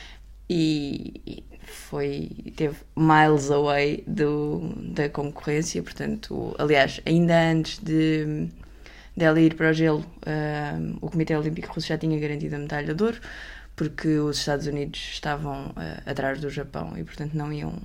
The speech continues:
ter os pontos suficientes para, ah, mesmo que os russos fizessem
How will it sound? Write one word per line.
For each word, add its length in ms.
ter 160
os 80
pontos 300
suficientes 640
para, 560
ah, 80
mesmo 420
que 320
os 160
russos 220
fizessem 600